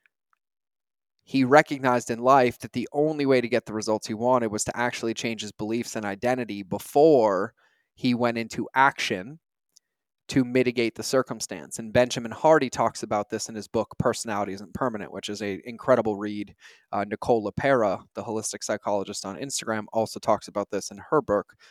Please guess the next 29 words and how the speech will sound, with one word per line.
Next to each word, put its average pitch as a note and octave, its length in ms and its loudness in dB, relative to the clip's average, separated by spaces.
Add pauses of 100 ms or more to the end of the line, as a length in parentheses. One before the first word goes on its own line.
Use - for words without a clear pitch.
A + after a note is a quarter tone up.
(240)
Do A2+ 140 2
the G#2+ 100 -4
Work, G#2+ 380 0 (380)
another C3 400 4
incredible G2 420 -4
read. C#2 340 -10 (640)
And B2 460 0 (100)
what A#2+ 300 4
Neil C#3+ 360 2
is B2 120 2
alluding A#2 380 0
to A#2 160 -2
and G#2+ 140 -2
they're A2+ 160 2
alluding B2 420 0
to A2 220 -2
is G#2+ 120 -4
that A#2 260 4 (580)
the B2 100 0
roadblocks C#3 640 8
and A#2+ 80 -6
the A#2 60 -4
molehills A#2 500 2
are G#2+ 80 -2
guaranteed. G2+ 680 -4 (1080)
And C3 140 2
in B2 120 -2
some F3+ 340 4
semblance, A#2+ 680 0